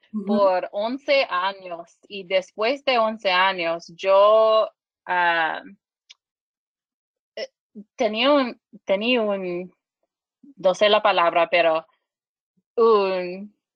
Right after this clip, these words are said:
Speaker 2: un light bulb.
Speaker 1: Ujú.
Speaker 2: <laughs> Un momen-, un momento de claridad y
Speaker 1: Ah.
Speaker 2: yo descubrí de,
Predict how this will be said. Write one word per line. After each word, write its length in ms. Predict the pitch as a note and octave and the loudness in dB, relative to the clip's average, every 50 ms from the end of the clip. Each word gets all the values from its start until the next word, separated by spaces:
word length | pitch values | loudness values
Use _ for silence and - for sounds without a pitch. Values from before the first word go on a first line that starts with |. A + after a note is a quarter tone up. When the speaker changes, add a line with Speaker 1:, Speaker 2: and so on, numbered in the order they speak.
| _ | _
Speaker 2:
un 220 | - A3 A#3 B3 A3+ | -6 -2 0 2 4
light 220 | G#3+ A3+ A#3+ - G3 | 4 4 4 2 2
bulb. 340 | G3 F#3 E3+ E3+ E3+ F3 - - - - - - - | 2 2 2 0 -4 -10 -18 -20 -20 -20 -20 -14 -6
Speaker 1:
Ujú. 520 | B3+ A3+ A#4 - - B3 A#3 A3+ A3+ A3+ - G#4 | -4 -4 -4 -4 -4 -2 2 2 2 0 0 -6
Speaker 2:
<laughs> 180 | - A4 C#4+ - | -8 -10 -8 -8
Un 80 | G#3+ | -4
momen-, 440 | G#3+ A3 A3+ A3+ B3+ C4+ C#4 C#4 B3 - | -2 -2 0 2 2 2 2 0 -4 -4
un 180 | - A#3 A#3+ B3+ | -6 -6 -4 -2
momento 440 | C4+ C4+ C4+ C4 C#4 D#4 C#4 E4 | -2 0 0 0 -2 -2 0 0
de 160 | D#4 D4+ C4+ C4+ | 0 0 0 0
claridad 720 | C#4 A#3+ G#3+ G#3 G3+ F#3+ F#3 F#3 G3 G3+ G3 F#3 E3+ D#3 - | 2 2 2 2 2 0 0 2 2 2 2 2 -2 -6 -10
y 200 | - F#3+ G3+ F#3+ F#3+ | -12 -10 -4 0 0
Speaker 1:
Ah. 220 | G3+ - F3 - - F3+ G3 _ _ _ _ _ _ _ _ _ _ _ _ | 0 0 0 -2 -6 -10 -12 _ _ _ _ _ _ _ _ _ _ _ _
Speaker 2:
yo 300 | - G3 F#3 A#3+ A#3+ B3 | -20 -8 -4 -4 0 0
descubrí 720 | C#4 D4+ - - D4+ C4+ A3 G3 G#3 A#3+ B3 A3+ - - - | 0 -2 -2 -6 -8 -6 -6 -4 -4 -4 -4 -6 -8 -12 -4
de, 760 | F#3 G3+ G3 F#3+ F#3+ F#3 F3+ F3 E3+ E3+ D#3+ D#3+ - - | 0 2 2 2 2 2 0 0 0 0 -2 -2 -6 -8